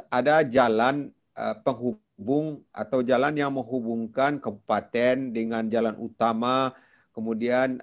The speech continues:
antar kabupaten dan lain-lain. Saya beri contoh adalah antara Solok Selatan dengan, eh, Damas Raya, itu ada jalan. Nah, jalan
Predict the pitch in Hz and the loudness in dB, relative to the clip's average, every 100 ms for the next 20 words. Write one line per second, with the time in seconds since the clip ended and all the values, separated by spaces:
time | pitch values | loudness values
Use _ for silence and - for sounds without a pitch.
0 | - 113 113 107 107 117 107 - 127 120 | -10 -6 -4 -4 -4 0 0 0 -2 0
1 | 110 107 107 104 87 127 131 - 131 120 | -2 0 -2 -2 -4 -2 -2 0 -2 0
2 | 151 156 156 - _ _ _ 107 101 110 | 2 2 0 -8 _ _ _ -6 -2 2
3 | 123 135 120 - _ _ - 113 107 110 | 4 2 0 -14 _ _ -10 -8 -4 -2
4 | 104 120 131 135 - 117 101 - 98 95 | 0 2 2 0 -2 -4 -4 -4 -6 -2
5 | 123 135 135 117 95 107 117 120 120 - | 0 0 -2 -6 -4 -4 -4 -4 -10 -16
6 | _ 117 104 104 98 98 92 92 _ _ | _ -12 -8 -4 -4 -6 -8 -14 _ _
7 | _ _ _ _ _ _ _ 117 117 113 | _ _ _ _ _ _ _ -4 -4 0
8 | 123 127 110 80 _ - 139 123 113 110 | 2 4 2 -4 _ -6 -2 0 0 2
9 | 110 85 92 _ _ _ _ _ _ _ | 0 -2 -12 _ _ _ _ _ _ _
10 | _ _ _ _ 123 123 95 - _ _ | _ _ _ _ -4 -2 -2 -10 _ _
11 | _ _ _ _ _ _ 147 202 202 | _ _ _ _ _ _ 2 4 6